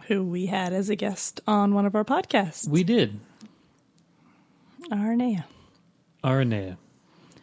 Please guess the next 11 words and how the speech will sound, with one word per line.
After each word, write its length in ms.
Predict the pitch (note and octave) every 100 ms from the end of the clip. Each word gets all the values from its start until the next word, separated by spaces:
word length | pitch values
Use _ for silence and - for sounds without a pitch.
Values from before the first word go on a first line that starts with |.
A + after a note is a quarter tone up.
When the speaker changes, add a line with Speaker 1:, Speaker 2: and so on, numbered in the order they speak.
| -
Speaker 1:
Yeah, 120 | A#3
she's 180 | A#3+ D4+
a 60 |
pretty 180 | E4+ F4
cool 200 | D#4 D4+
character. 420 | D4 D#4+ A3 - - - - - - - - - _ _
Speaker 2:
Who 140 | C#3
was 520 | B2+ B2+ A2+ G#2 - _ _ _ _
the 60 | C3+
voice 260 | B2+ D3+ A#2+
actress? 320 | B2+ -